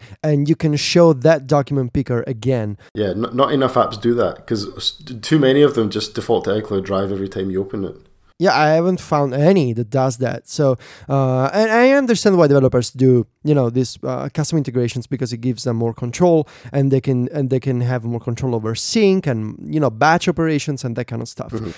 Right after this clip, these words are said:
Speaker 1: Uh, one of my annoyances with the system is, aside from the fact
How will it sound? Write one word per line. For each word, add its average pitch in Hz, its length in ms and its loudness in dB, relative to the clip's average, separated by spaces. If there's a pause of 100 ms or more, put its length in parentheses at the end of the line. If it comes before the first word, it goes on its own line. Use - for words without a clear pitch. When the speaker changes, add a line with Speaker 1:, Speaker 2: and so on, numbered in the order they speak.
(140)
Speaker 1:
Uh, 151 220 2
one 196 340 6
of 311 140 2
my 196 360 6 (280)
annoyances 151 680 2
with 123 140 -2
the 117 60 -6
system 113 440 -6
is, 110 280 -8 (960)
aside 175 500 4
from 151 280 0
the 151 60 -2
fact 127 480 -2